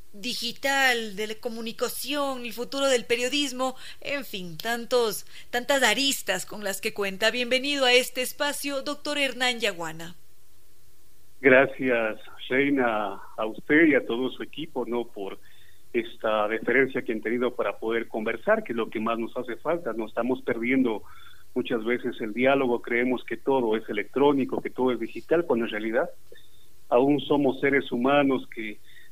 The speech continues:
Speaker 2: por nuestro cuerpo está lleno de moléculas, está lleno de,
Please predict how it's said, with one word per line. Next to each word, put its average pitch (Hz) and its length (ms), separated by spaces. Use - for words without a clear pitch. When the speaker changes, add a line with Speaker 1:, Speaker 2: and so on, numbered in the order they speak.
Speaker 2:
por 127 120
nuestro 117 280
cuerpo 113 800
está 143 300
lleno 143 240
de 123 100
moléculas, 120 640
está 123 200
lleno 120 280
de, 107 300